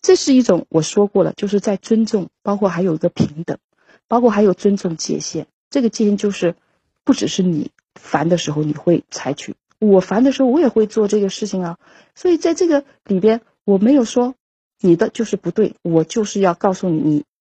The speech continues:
怎么样怎么样，就是不只是在，呃，外在行为的告知剥夺，而是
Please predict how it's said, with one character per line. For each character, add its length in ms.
怎 140
么 40
样 120
怎 120
么 60
样， 180
就 120
是 140
不 140
只 100
是 140
在， 400
呃， 420
外 300
在 160
行 260
为 160
的 100
告 300
知 260
剥 280
夺， 340
而 100
是 200